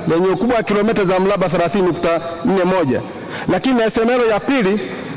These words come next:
namba mia tano thelathini na nne elfu mbili kumi na nne ya tarehe tisa mwezi wa kumi elfu kumi na nne katika eneo la Mchuchuma lenye ukubwa wa kilomita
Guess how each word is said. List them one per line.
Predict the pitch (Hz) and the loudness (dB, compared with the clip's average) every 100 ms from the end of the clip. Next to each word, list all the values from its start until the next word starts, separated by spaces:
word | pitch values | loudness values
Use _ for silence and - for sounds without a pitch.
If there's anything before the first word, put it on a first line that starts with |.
| - | -4
namba | 170 196 190 190 | 0 2 2 2
mia | 196 185 | 0 0
tano | 247 240 233 | 0 2 2
thelathini | 214 196 185 214 | 2 0 2 2
na | 202 | 2
nne | 196 | 2
elfu | 175 175 | 0 0
mbili | 185 196 | 0 0
kumi | 196 185 | 0 0
na | 175 | 2
nne | 226 226 220 - - | 2 0 -2 -4 -2
ya | 160 | 0
tarehe | 160 190 | 0 0
tisa | 190 208 | 0 0
mwezi | 180 170 | 2 2
wa | 170 | 0
kumi | 190 190 | 0 0
elfu | 170 - | 0 0
kumi | 202 | 0
na | 180 | 2
nne | 180 143 120 - - - | 2 0 -2 -6 -6 -4
katika | 170 - | -2 0
eneo | 190 196 | 0 2
la | 180 | 2
Mchuchuma | 156 170 - 185 156 135 | 0 0 0 0 0 0
lenye | 151 165 | 0 0
ukubwa | 160 196 | 0 0
wa | 175 | 0
kilomita | 175 175 190 180 156 | 0 2 0 0 0